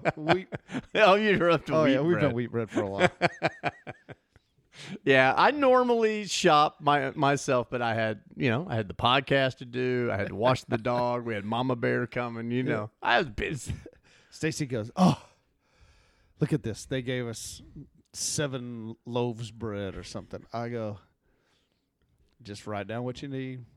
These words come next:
Speaker 2: I'll go by and pick it up."
Speaker 1: No.
Speaker 2: Because we're not getting the right stuff.
Speaker 1: So speaking of bread, you know, you don't know what's bullshit and what's truth anymore.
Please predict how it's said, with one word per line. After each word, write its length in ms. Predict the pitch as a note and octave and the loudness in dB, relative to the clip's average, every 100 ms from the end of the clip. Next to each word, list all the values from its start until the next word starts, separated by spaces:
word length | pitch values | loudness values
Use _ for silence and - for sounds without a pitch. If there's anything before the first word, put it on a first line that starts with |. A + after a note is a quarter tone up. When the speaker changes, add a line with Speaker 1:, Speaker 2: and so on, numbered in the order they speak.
| - | -12
Speaker 2:
I'll 140 | G#2+ | -8
go 100 | G#2+ | -6
by 160 | G2 F#2 | -4 -6
and 100 | G2+ | -8
pick 160 | G2 | -12
it 80 | G2 | -12
up." 160 | E2 - _ _ - | -14 -16 _ _ -14
Speaker 1:
No. 80 | - | -6
Speaker 2:
Because 280 | - F3 D#3+ - | -2 -2 -4 -8
we're 120 | E3+ | -6
not 200 | G3+ G#3 | -4 -4
getting 160 | E3+ E3 | -4 -2
the 80 | D3 | 0
right 180 | C3 | -2
stuff. 320 | A#2 C#3 F2+ - _ - | -4 -6 -8 -10 _ -8
Speaker 1:
So 180 | - G#2 | -4 -4
speaking 340 | - D#3 D3+ | 2 4 4
of 80 | B2+ | 2
bread, 320 | G#2+ D2+ - - _ _ _ - - _ _ _ _ _ C#3+ C3+ _ _ _ _ _ _ _ - | 0 -2 -8 -18 _ _ _ -20 -20 _ _ _ _ _ _ _ _ _ _ _ _ _ _ 4
you 160 | C3+ | 6
know, 140 | A#2 F2+ | 6 2
you 200 | C#3 D#3+ | 2 4
don't 160 | C3 | 2
know 140 | G2 D2+ | -2 -6
what's 180 | D2+ | -8
bullshit 520 | - - - - - - | -12 -18 -16 -16 -16 -16
and 180 | F2 E2 | -16 -12
what's 160 | D2+ | -12
truth 320 | - E2+ - - | -8 -8 -8 -8
anymore. 380 | F#2 - F2 | -12 -10 -12